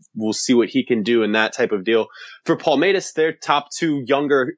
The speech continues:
players would be Gabriel Jesus, who's gonna play on the wing for probably the right wing. He had a great season last season. He was big in their Copa do Brasil success.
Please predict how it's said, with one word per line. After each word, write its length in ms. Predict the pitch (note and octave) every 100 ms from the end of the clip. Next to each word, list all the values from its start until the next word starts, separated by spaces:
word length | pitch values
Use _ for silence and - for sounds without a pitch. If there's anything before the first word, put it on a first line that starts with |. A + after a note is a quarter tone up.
| -
players 340 | C#3+ C#3 B2
would 120 | B2
be 120 | A2 A2+
Gabriel 340 | B2 B2+ A#2+
Jesus, 440 | A2+ G#2 C#3+ D#3 -
who's 120 | A2+
gonna 160 | A#2
play 220 | - B2 A2+
on 120 | A2
the 100 | G2+
wing 340 | G2+ B2+ C3 -
for 100 | A#2
probably 440 | - A2+ G#2+ G#2+
the 160 | F#2+ F2+
right 240 | C3 C#3+
wing. 280 | C3 C3+ B2
He 200 | - C3+
had 140 | B2+ A2+
a 80 |
great 320 | F#2+ A2+ B2 -
season 320 | C3+ A#2 A2
last 240 | A2 A2
season. 220 | A#2+ G#2
He 40 | G#2
was 140 | F#2
big 220 | G2+ A#2+
in 80 | A2+
their 100 | G#2+
Copa 240 | B2 G#2+ G#2
do 120 | F#2+
Brasil 300 | F#2 A2 B2
success. 520 | - - B2+ A2+ -